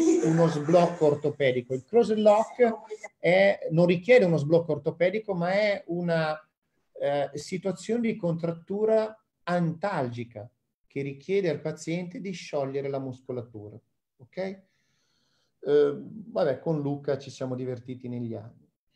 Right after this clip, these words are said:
Eh, un paio di casi conclusivi, così poi arriviamo alla discussione. Non sempre si è perfetti.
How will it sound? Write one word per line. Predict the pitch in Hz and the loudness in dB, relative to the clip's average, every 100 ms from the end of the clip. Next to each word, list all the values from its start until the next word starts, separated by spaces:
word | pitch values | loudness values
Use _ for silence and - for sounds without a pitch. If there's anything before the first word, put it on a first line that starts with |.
| _ _ _ | _ _ _
Eh, | - 147 147 - | -2 0 0 -2
un | 175 165 | -6 -2
paio | 269 254 | 0 0
di | 202 | 0
casi | 226 220 180 | 2 2 2
conclusivi, | 170 165 165 190 180 247 294 | 0 -2 -2 -6 -4 -6 -6
così | - 160 160 | -4 -4 -4
poi | 160 156 | -2 0
arriviamo | 147 147 160 151 | 0 0 0 0
alla | 147 | -2
discussione. | 160 165 226 214 - 196 208 240 - - - 247 208 208 226 143 | -4 -6 -8 -8 -6 -4 -4 -6 -8 -14 -20 -20 -20 -20 -20 -12
Non | 175 175 | -10 -8
sempre | - - 170 | -8 -6 -6
si | 156 | -6
è | |
perfetti. | 147 123 - - - _ | -6 -8 -6 -8 -8 _